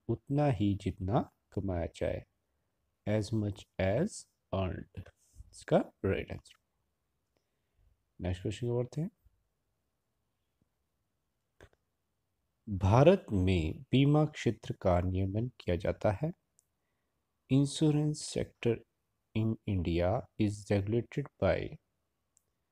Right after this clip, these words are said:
ऑप्शन हमारा आरबीआई, एसआईडीबीआई, सीबी, आईआरडीए। इसका राइट आंसर हमारा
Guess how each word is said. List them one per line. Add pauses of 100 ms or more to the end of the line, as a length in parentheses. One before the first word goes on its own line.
(440)
ऑप्शन
हमारा (200)
आरबीआई, (840)
एसआईडीबीआई, (840)
सीबी, (960)
आईआरडीए। (1160)
इसका
राइट
आंसर
हमारा